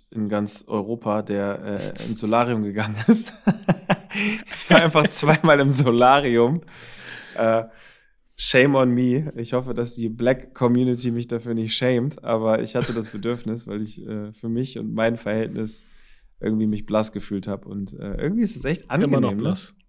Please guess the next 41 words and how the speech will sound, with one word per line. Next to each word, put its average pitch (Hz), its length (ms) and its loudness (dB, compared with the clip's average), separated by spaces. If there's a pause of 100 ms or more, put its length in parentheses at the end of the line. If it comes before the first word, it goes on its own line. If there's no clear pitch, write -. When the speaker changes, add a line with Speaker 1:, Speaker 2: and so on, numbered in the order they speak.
(200)
Speaker 2:
Du - 80 -20
bist 120 140 -16
immer 117 160 -8
noch 101 140 -10
blass, 104 240 -16
Bruder. - 340 -20
Speaker 1:
Ach, 110 240 -10
hör 104 100 -4
doch 95 160 -6
auf, 101 360 -12
hör 104 100 -10
doch 101 140 -14
auf. 107 420 -14
Speaker 2:
Wallahi. 110 400 -10
Speaker 1:
Ich 104 40 -10
weiß 135 180 4
ja, 135 100 6
dass 131 140 2
du 117 100 2
auch 131 180 6
ein 123 120 -4
klarer, 117 600 2
äh, 104 360 -6
äh, 104 360 -14
ein 113 540 -20
klassischer 104 800 -6
Solariumgänger 101 760 -4
bist. 107 280 -8 (680)
Ähm, 131 540 -2
Speaker 2:
<laughs> - 60 -20 (680)
Speaker 1:
und 104 280 -2
ich - 100 -8
muss 127 120 0
sagen, 185 200 2
das 135 140 -2
gibt 190 180 -6
einem 165 160 2
schon 214 220 0
auch 185 100 0
so 131 140 -4
cozy, 156 480 0